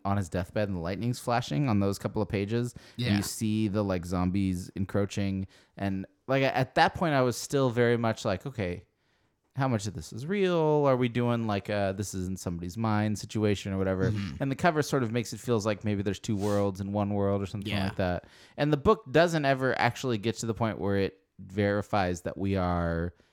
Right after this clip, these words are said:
Speaker 1: in fact, taking place in the real world.
Speaker 2: Correct.
Speaker 1: But the whole lead up to that, and then he's like, "Oh, I've got a secret to tell you,"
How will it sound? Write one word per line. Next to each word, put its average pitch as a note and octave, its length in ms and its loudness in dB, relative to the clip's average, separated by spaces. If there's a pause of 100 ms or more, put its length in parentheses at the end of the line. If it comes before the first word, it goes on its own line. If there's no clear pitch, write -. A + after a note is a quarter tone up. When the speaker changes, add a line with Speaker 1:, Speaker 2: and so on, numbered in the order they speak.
(180)
Speaker 1:
in G2 200 -2
fact, F#2+ 540 0
taking F#2+ 300 -4
place F#2 260 -4
in F2+ 80 -10
the E2+ 100 -6
real F2 220 -4
world. F2 400 -2 (100)
Speaker 2:
Correct. F#2+ 500 -8
Speaker 1:
But G#2+ 340 4 (340)
the A#2+ 200 2
whole F3 260 4
lead C3+ 160 6
up C#3+ 140 6
to C#3 120 -6
that, G#2+ 340 4
and G#2+ 180 2
then G#2+ 140 2
he's A2 180 0
like, G2 120 0
"Oh, B2+ 40 6
I've G#2 140 6
got G2+ 120 2
a F2 40 -2
secret G2+ 300 -6
to - 40 -14
tell E2 220 -4
you," D#2+ 240 -4